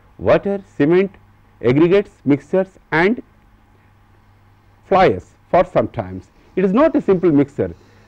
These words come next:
The concrete technology is now coming up because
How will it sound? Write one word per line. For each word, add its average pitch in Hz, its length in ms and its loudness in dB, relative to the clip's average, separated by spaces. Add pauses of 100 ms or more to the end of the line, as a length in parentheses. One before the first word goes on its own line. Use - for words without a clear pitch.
(100)
The 147 100 0
concrete 185 480 -2
technology 156 680 -2 (360)
is 143 260 0
now 165 180 2
coming 190 360 0
up 208 220 -4 (440)
because 214 460 0